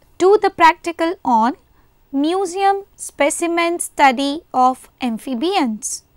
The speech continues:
The aim is to study the museum specimens of amphibians. Introduction. Amphibians are ectothermic tetrapod vertebrates belonging to the class Amphibia.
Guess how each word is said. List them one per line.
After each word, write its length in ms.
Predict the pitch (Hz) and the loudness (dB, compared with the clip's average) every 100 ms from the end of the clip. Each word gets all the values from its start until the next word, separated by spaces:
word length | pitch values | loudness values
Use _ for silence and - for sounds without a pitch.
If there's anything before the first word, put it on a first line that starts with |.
| _ _ _ _ - _ 254 | _ _ _ _ -20 _ -4
The 180 | 262 - | -2 -2
aim 220 | 370 440 480 - | -2 -2 -6 -6
is 440 | 269 220 269 403 - _ _ _ _ - | -2 0 0 -4 -14 _ _ _ _ -6
to 120 | 330 | -6
study 540 | - - 330 330 415 | -6 2 4 6 4
the 140 | 381 392 | 2 0
museum 540 | 349 349 277 349 349 | -2 -4 -4 -4 -4
specimens 960 | - - 294 285 294 294 294 302 - - | -4 -2 -2 -2 -2 -2 -2 -4 -10 -4
of 440 | 285 269 277 - _ 254 | 4 4 4 -2 _ -8
amphibians. 1000 | 220 - 254 240 359 294 269 - - - _ _ _ _ _ _ | -8 -6 -6 -4 -4 -6 -8 -12 -14 -14 _ _ _ _ _ _
Introduction. 720 | 392 415 381 247 220 - - - _ _ _ _ _ _ _ _ _ _ - | -2 0 0 0 -2 -10 -18 -20 _ _ _ _ _ _ _ _ _ _ 0
Amphibians 840 | 330 415 453 403 427 415 427 427 - | 0 4 4 2 2 0 -2 -4 4
are 180 | 302 302 | 4 4
ectothermic 840 | 285 - 330 349 349 339 349 349 | -2 -2 -4 0 2 2 0 -2
tetrapod 640 | - 269 - 285 285 277 240 | 0 0 0 -2 0 0 0
vertebrates 760 | 233 220 233 220 262 - - _ | -4 -4 -4 -4 -4 -6 -14 _
belonging 600 | 220 285 311 349 359 370 | -4 2 4 2 0 -4
to 120 | 349 302 | -4 -4
the 120 | 302 | -2
class 360 | 302 269 285 - | 0 0 0 -6
Amphibia. 600 | 240 208 269 247 349 | -8 -6 -4 -2 -2